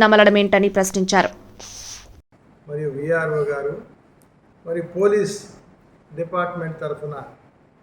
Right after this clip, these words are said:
Speaker 2: ఒక డీఎస్పీ, నలుగురు సీఐలు, ఎనిమిది మంది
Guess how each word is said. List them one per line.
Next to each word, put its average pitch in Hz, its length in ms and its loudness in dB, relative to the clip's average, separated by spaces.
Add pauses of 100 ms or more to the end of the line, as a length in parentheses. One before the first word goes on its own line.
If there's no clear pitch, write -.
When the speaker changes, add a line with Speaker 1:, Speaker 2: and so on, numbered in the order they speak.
(460)
Speaker 2:
ఒక 131 80 -14 (120)
డీఎస్పీ, 185 480 -4 (680)
నలుగురు 151 380 -2
సీఐలు, 175 460 -2 (1000)
ఎనిమిది 156 360 -2
మంది 151 240 -4